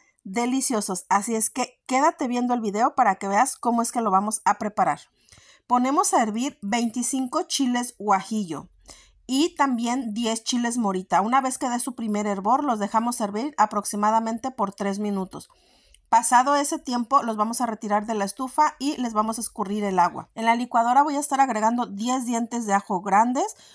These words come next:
un cuarto de cebolla de una cebolla grande. Voy a agregar tres cucharadas de comino entero,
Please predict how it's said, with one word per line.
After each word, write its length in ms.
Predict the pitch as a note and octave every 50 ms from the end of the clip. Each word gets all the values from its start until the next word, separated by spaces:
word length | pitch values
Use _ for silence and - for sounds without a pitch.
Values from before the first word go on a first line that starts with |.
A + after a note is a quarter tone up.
| - _ -
un 160 | - B3+ B3
cuarto 400 | - C4 B3+ C4 C4 - C#4 C#4
de 120 | C4+ B3+
cebolla 400 | - A#3 G3+ F#3 G#3 A3 A#3+ A#3+
de 80 | A3+ G#3+
una 180 | G#3+ A3+ A#3
cebolla 480 | A#3+ - - G#3 G3 G3 G3 G3 F#3 F3+
grande. 480 | F3+ F#3+ G#3+ G#3 A3+ A#3+ B3+ C4 C4+ F4 A4 A4+ _ _ _ _ _ _ _ _ _ _ _ _
Voy 140 | - A3+ A3+
a 60 | A#3+
agregar 340 | A#3+ A3 G#3 G#3+ A3 G#3+ -
tres 240 | - A#3+ B3+ C#4 -
cucharadas 560 | - D#4+ - - C#4 A3+ A3 G#3+ A3+ A#3+ A#3
de 140 | B3 A3 -
comino 480 | - G#3+ F#3+ G3+ G#3 A3 A3+ A3+ - -
entero, 680 | - F#3+ F#3+ F#3 - G#3+ G#3+ A3 A#3 C4+ G4 A#4+ -